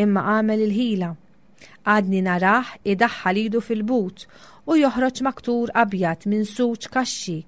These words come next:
kaxxi, minn dawk li dari kienu jużaw il-bdiewa. Għajl għajl beda jħol oqda li kellu fih u fl-aħħar, qisu biex ma jaraħ ħadd,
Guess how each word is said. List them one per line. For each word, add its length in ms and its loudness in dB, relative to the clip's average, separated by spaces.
kaxxi, 460 -2
minn 200 4
dawk 280 4
li 160 0
dari 320 4
kienu 320 -2
jużaw 400 2
il-bdiewa. 540 0
Għajl 320 4
għajl 360 4
beda 240 2
jħol 400 0
oqda 460 2
li 100 -2
kellu 320 0
fih 320 -2
u 80 2
fl-aħħar, 600 -2
qisu 340 0
biex 300 -2
ma 100 2
jaraħ 380 2
ħadd, 440 0